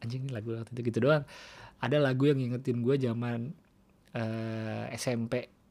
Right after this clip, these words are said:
S D. Karena dulu di kamar gue, hiburan gue adalah radio Aiwa, turunan dari kakek gue kali ya. Atau bokap, dari kakek kalau nggak salah, mereknya Aiwa. Dan selalu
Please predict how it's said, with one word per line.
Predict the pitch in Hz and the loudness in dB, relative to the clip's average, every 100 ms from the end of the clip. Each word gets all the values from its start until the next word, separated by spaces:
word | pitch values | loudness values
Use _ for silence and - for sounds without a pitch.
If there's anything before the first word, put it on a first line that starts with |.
| _ - | _ -4
S | 117 - | -4 -2
D. | 120 - - _ - - - - | 0 0 -4 _ -20 -20 -20 -8
Karena | 127 | -2
dulu | 131 127 135 | 2 4 4
di | 123 | 2
kamar | 117 113 113 | 0 -2 -2
gue, | 110 113 143 165 - _ _ - 120 | 0 2 2 0 -6 _ _ -10 -4
hiburan | 113 117 117 | 0 0 0
gue | 113 123 | 0 0
adalah | 117 117 117 | -2 -2 -4
radio | 110 110 113 | -2 0 0
Aiwa, | 120 113 110 113 - _ _ | 0 0 2 0 -2 _ _
turunan | 113 110 113 110 | -4 -2 -2 -2
dari | 107 107 110 120 | -2 -2 -4 -6
kakek | 160 110 - 117 | -10 -12 -10 -8
gue | 107 117 | -4 -4
kali | 95 95 | -6 -10
ya. | 107 - _ _ | -12 -20 _ _
Atau | - 104 | -10 -6
bokap, | 95 - 107 - 120 135 | -6 -8 -14 -12 -12 -4
dari | 120 139 | -2 0
kakek | 151 - 143 | 0 -2 -2
kalau | 107 | -2
nggak | 98 | -4
salah, | 101 | -4
mereknya | 101 104 110 104 | -4 -4 -4 -4
Aiwa. | 101 104 131 - - - - - | -2 -2 -2 -4 -20 -20 -20 -8
Dan | - 143 | 0 0
selalu | 151 123 135 | 2 0 0